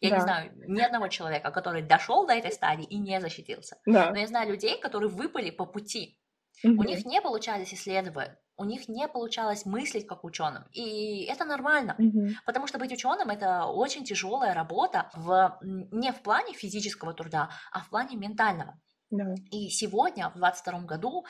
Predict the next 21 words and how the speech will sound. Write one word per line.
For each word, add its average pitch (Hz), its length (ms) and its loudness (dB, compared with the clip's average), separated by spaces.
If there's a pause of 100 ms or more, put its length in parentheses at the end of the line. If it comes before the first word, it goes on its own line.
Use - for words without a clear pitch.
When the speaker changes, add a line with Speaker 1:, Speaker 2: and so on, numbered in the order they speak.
(200)
Speaker 1:
я 175 100 -4
думаю, 208 300 -6
каждый 196 480 6
из 165 280 -12
нас 269 340 -2 (120)
имеет 214 340 -6
хотя 196 220 2
бы 185 80 -10
какой-то 208 460 2
опыт, - 480 0
когда 165 520 0
ментально 185 680 0 (420)
тупо 269 200 -2
не 208 180 4
<laughs> 254 240 8 (520)
вывозишь. 262 220 8
Speaker 2:
<laughs> 359 720 6
Speaker 1:
Вот 233 180 8
Speaker 2:
Это 240 40 -4
да. 240 40 8
Speaker 1:
ученые 190 600 4